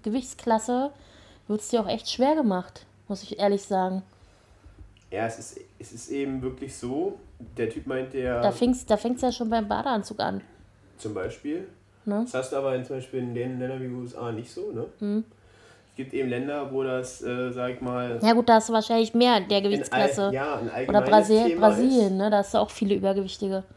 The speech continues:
Speaker 2: Ja, würdest du gar nicht denken,
Speaker 1: Denkt
Speaker 2: ne?
Speaker 1: man nicht, ist
Speaker 2: Brasilien,
Speaker 1: aber
Speaker 2: wenn man
Speaker 1: so.
Speaker 2: hier für die
Speaker 1: Die haben
Speaker 2: Tänzer
Speaker 1: viel,
Speaker 2: und
Speaker 1: die
Speaker 2: weiß
Speaker 1: haben ein
Speaker 2: ich was,
Speaker 1: richtiges
Speaker 2: aber
Speaker 1: Zuckerproblem.
Speaker 2: Ja, na ja, klar.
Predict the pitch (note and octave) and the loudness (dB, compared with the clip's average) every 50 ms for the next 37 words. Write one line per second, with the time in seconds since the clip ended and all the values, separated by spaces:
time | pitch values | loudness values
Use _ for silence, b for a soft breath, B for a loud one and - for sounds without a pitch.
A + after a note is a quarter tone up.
0 | - - F2 G#2 A2+ A#2 B2+ A#2+ G2 F#2+ G2+ G#2 G#2 A2 - A2 A2 A2 G#2+ A2 | -20 -12 -6 -4 -2 -2 -2 -4 -6 -4 -4 -4 -4 -4 -4 -6 -4 -4 -4 -4
1 | - A#2 A#2 C3 B2+ - G#3+ A3+ A#3 A#3+ B3+ G#3+ G3+ G#3 - A3 A3 A#3 C4 A#3 | -2 -2 -4 -4 0 2 2 4 4 6 6 4 4 4 2 0 0 2 2 4
2 | G3 F#3+ F#3+ F#3+ G3 G3 - - - - - - A2 A3+ - - A#2+ G#2+ G#3 G3+ | 4 4 4 4 4 2 2 2 0 -2 -4 -8 -10 -10 -6 -4 0 4 4 4
3 | G3+ B3 A#3 A#3 A#3 A#3+ A#3+ A3+ G#3+ G#3 G#3+ G#3 G#3 A3 G#3+ G#3 B3+ A#3+ A#3+ B3 | 4 4 2 0 0 2 2 2 4 6 6 6 6 4 2 2 0 0 0 2
4 | - A#3+ A#3+ A#3+ - B3 - - - - B2 - - F#3+ F#2+ - G2 - F#2+ - | 0 0 0 0 -4 -6 -6 -6 -6 -6 -4 -4 -6 -4 -2 -2 -2 -4 -4 -10
5 | b b b b b b b - - - - G2 G#2 G#2 A2 A2 A2 G#2+ G#2+ G#2 | b b b b b b b -20 -20 -16 -12 -8 -6 -6 -4 -4 -4 -4 -4 -6
6 | G#2+ G#2+ - - B2+ A#2 A2 G#2+ | -6 -8 -8 -8 -8 -8 -8 -8